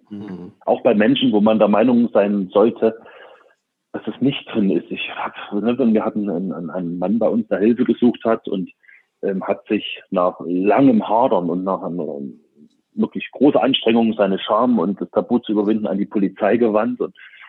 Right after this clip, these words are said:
Speaker 2: hat gesagt, ich werde zu Hause von meiner Frau geschlagen und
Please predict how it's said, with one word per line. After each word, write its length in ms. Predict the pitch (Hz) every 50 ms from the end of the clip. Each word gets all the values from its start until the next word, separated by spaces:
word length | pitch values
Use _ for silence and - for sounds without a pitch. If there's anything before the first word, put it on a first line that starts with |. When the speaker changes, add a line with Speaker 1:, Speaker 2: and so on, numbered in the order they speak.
| - - _ _ -
Speaker 2:
hat 160 | - - - -
gesagt, 300 | - - - - - - -
ich 260 | - - - - - - - _ _ _
werde 200 | - - - -
zu 160 | - - 214 -
Hause 460 | - - 101 95 95 92 - 92 _ _ _ _ _ _ _ _ _ -
von 120 | - 92
meiner 260 | 95 98 98 92 90 -
Frau 360 | - - 85 90 104 117 117
geschlagen 640 | 107 - - - 87 80 98 120 127 120 120 123 _ _ - - - - - - - _ _
und 280 | - 101 101 98 -